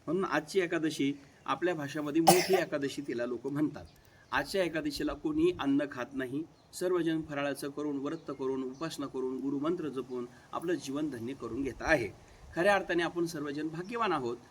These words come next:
नाथांच्या, अडबंगनाथ महाराजांच्या तपोभूमीमध्ये भामानगर, भामाठाण तालुका श्रीरामपूर जिल्हा अहिल्यानगरमध्ये आपण जन्मोजन्मीच्या पुण्याईने आज या ठिकाणी आलेलो आहोत.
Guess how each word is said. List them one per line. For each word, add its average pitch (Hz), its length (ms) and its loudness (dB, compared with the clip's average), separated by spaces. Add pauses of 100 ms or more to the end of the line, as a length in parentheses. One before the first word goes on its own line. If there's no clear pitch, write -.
(260)
नाथांच्या, 170 680 2
अडबंगनाथ 170 560 2
महाराजांच्या 147 560 -2
तपोभूमीमध्ये 156 840 2
भामानगर, 139 540 -2
भामाठाण 131 520 -6
तालुका 131 260 -6
श्रीरामपूर 131 520 -6
जिल्हा 190 300 -2
अहिल्यानगरमध्ये 170 800 2 (420)
आपण 160 360 2
जन्मोजन्मीच्या 180 800 2
पुण्याईने 185 600 2 (420)
आज 170 380 4
या 147 200 2
ठिकाणी 139 400 -4
आलेलो 120 300 -2
आहोत. 107 260 -4